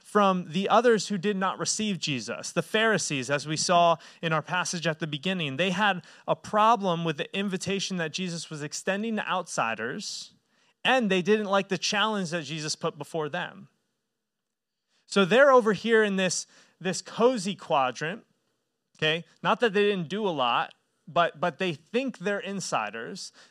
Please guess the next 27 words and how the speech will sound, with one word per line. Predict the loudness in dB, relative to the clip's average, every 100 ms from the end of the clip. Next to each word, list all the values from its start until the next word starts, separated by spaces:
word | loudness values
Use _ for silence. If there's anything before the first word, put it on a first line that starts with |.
| -4
They | -4
think | -2 -4 -2
they | -2 0
got | 2 2
it | 2
all | -2
together. | -4 -4 -2 0
They | 0 -2
think | 0 -4 -2
they | -2
don't | -2
have | -4 -8
to | -8
change | -6 -4 -4 -4 -4
anything. | -6 -8 -14 -16 -14 -14 _ _ _ _
And | -6 2
so | 2
when | 4 2
Jesus | -2 -6 -8 -8
comes | -8 -6
along | -4 -2 -2 -4
and | -4
he | -4
begins | -4 -4 -4 -6
to |
challenge | -10 -6 -2 -2 -2 -4 -4
them | -6 -6 -6 -8